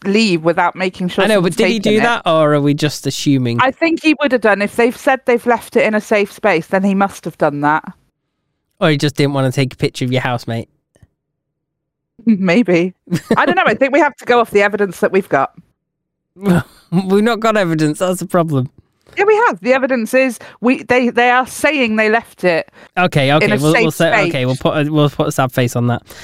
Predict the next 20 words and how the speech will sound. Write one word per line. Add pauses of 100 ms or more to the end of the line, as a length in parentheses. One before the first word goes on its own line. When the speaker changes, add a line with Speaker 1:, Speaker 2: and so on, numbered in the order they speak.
(260)
Speaker 2:
Uh,
Speaker 1:
There
isn't
Speaker 2:
parcel
Speaker 1:
a
Speaker 2:
being
Speaker 1:
safe
Speaker 2:
delivered
Speaker 1:
space.
Speaker 2:
on
time,
we'll
put
happy
face.
Parcel
condition,
Speaker 1:
Yes.
Speaker 2:
happy
face.